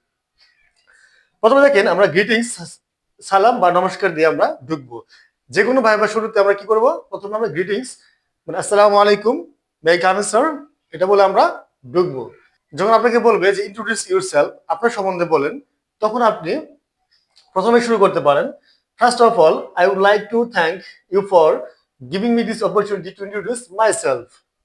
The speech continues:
First of all, I would like to thank you for giving me this opportunity to introduce myself.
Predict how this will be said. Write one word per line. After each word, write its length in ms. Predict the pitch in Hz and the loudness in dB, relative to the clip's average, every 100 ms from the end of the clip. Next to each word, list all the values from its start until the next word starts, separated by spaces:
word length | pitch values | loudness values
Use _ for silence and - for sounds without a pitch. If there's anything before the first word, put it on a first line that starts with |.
| _ _ _ _ _ | _ _ _ _ _
First 220 | 226 226 | 0 2
of 120 | 226 208 | 2 2
all, 140 | 160 226 - - _ _ | 2 0 -4 -18 _ _
I 100 | 185 | 2
would 300 | 220 208 196 - - _ _ | 4 4 2 -2 -14 _ _
like 400 | 160 175 214 240 | -14 0 0 2
to 80 | 240 | -2
thank 240 | 233 214 196 | -2 -2 0
you 120 | 190 196 | 0 0
for 140 | 196 | 0
giving 280 | 160 185 220 220 | -2 -4 -4 -4
me 60 | 220 | -6
this 220 | 202 190 | -8 -6
opportunity 480 | 175 196 190 160 190 | -2 -4 -6 -16 -16
to 40 | 226 | -14
introduce 360 | 254 214 208 - | -14 -12 -12 -6
myself. 460 | 196 185 - 143 | 0 0 0 -4